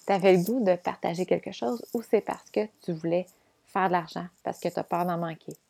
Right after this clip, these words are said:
Ou t'avais peur que tes clientes t'oublient ? Ou, donc ça,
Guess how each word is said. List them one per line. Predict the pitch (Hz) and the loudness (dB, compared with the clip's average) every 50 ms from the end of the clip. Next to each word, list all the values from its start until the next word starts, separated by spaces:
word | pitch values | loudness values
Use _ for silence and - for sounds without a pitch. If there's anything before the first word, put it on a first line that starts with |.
| _ _ _ - - - - _ - | _ _ _ -20 -20 -20 -20 _ -2
Ou | 196 196 202 | 2 2 4
t'avais | 202 - 175 175 165 175 165 - - | 4 4 4 4 4 0 -2 2 2
peur | 196 196 196 196 196 _ | 4 4 4 2 -2 _
que | - 180 | -4 -2
tes | - - | -2 -2
clientes | - - - - 196 185 185 185 180 - | -4 -4 -4 -2 0 0 0 -2 -6 -6
t'oublient ? | - - 196 170 165 160 - - _ _ _ _ - - _ _ - - | -2 -2 -2 -2 -2 -4 -6 -10 _ _ _ _ -20 -20 _ _ -2 2
Ou, | 208 208 208 214 214 220 220 - - _ _ _ _ _ - - - - | 4 6 6 6 6 6 4 2 -2 _ _ _ _ _ -20 -12 0 0
donc | 202 190 185 - | 0 0 0 0
ça, | - 285 | 0 0